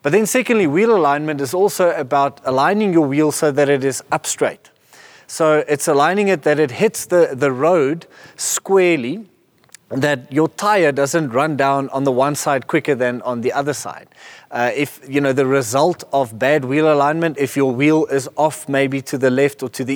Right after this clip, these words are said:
inside or to the outside, it would be like this picture. Your, your tire runs out on the one side, and then you have to change your tires every twenty thousand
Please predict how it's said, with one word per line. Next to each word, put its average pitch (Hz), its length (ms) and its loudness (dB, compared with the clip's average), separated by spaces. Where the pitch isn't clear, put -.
inside 143 540 0
or 110 60 -8
to 117 140 -8
the 131 140 2
outside, 156 560 0
it 131 120 -4
would 143 120 0
be 175 140 0
like 147 300 0
this 139 340 -2
picture. 101 460 -6
Your, 135 400 2
your 135 180 -4
tire 139 540 0
runs 131 500 -2
out 127 380 -4
on 127 160 -4
the 127 80 -2
one 127 240 -2
side, 113 460 -6
and 131 160 -6
then 143 140 0
you 156 100 2
have 143 180 -2
to 143 140 -12
change 156 440 -2
your 151 120 -2
tires 131 640 0
every 131 240 -2
twenty 135 280 -2
thousand 123 540 -4